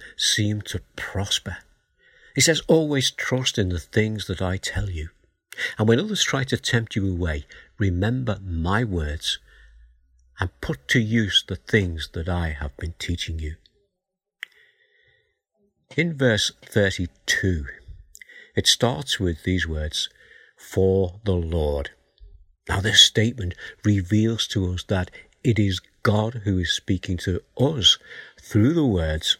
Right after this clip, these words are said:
of the writer. So, Proverbs three thirty-two through to the end, thirty-five. "For the Lord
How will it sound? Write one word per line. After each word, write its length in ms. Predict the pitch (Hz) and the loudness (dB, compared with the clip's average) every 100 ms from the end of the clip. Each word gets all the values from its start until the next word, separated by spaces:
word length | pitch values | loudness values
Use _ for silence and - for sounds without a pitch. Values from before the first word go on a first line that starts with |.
| - | -2
of 280 | 95 87 - | -2 -2 -2
the 120 | 87 | -2
writer. 480 | 80 82 85 87 - _ _ _ _ _ _ - _ - - - | 0 -2 -2 -6 -10 _ _ _ _ _ _ -20 _ -20 -20 -2
So, 340 | - - 123 120 _ _ _ _ - | 4 4 2 -4 _ _ _ _ -4
Proverbs 460 | 117 156 170 - | -4 -2 -2 -2
three 240 | - 110 87 | -4 -2 -2
thirty-two 880 | - 101 101 - 110 - - 87 78 | -2 0 -2 -2 -6 -2 0 0 -2
through 240 | - 104 | -2 -2
to 140 | - | -2
the 180 | 107 98 | 0 0
end, 320 | 78 71 69 - - | -2 -4 -10 -14 -10
thirty-five. 680 | 87 85 85 - 73 76 73 _ _ _ _ _ _ _ - - - - | -6 -6 -8 -8 -8 -8 -10 _ _ _ _ _ _ _ -20 -16 -16 -16
"For 220 | - 127 120 | 6 8 10
the 60 | |
Lord 580 | 117 107 127 147 101 - | 8 6 4 4 2 -2